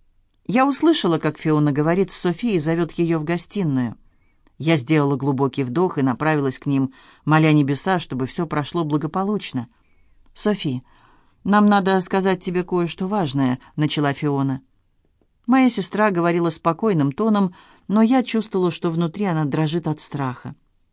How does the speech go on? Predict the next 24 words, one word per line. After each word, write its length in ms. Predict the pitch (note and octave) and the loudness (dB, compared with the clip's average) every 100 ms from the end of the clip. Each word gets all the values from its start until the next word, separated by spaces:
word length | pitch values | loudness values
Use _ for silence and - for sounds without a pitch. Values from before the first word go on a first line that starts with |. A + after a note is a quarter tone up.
| _ - | _ -6
Фиона 360 | D#3 E3 F3+ | -2 2 2
боялась. 640 | D#3+ F3 G3+ G3+ C#3 A#2+ - - _ _ - | 2 0 2 0 0 -4 -12 -20 _ _ -12
Для 180 | B2+ D3+ | -2 2
меня 260 | D3 D#3+ | 2 0
это 140 | F3+ D#3 | -2 -2
было 220 | D#3+ E3+ | -2 0
в 60 | D#3 | 0
новинку. 600 | D3 C#3 E3+ E3 D3 C3 _ _ _ _ _ _ - | 0 0 -2 -2 -4 -6 _ _ _ _ _ _ -12
Всю 220 | - F3 | 0 2
жизнь 280 | F3 F#3 F3 | 2 2 2
я 80 | E3+ | 0
видела 300 | E3+ E3 D#3+ | 0 0 0
в 60 | |
ней 180 | E3 D#3 | 0 -2
сильную 580 | - F3 F#3+ E3+ D3+ - | -4 -4 -2 0 0 -2
и 80 | D#3+ | -4
уверенную 640 | D#3+ F3 F#3 E3+ D#3+ D3+ | -2 -2 0 0 0 -2
женщину, 480 | D3 G3 F#3+ F3 D#3+ | -2 -4 -4 -4 -4
которая 380 | D#3+ E3+ F3 E3 | -4 -2 -2 -2
всегда 460 | - D#3 D#3 G#3 | -2 -4 0 0
знает, 440 | F3 F#3 A#3 G#3+ - | 0 0 0 0 -4
что 200 | - E3+ | -4 -2
нужно 320 | D3+ C#3 D3+ | -2 -2 -2
делать 400 | C#3+ C3 A#2 | 0 0 -2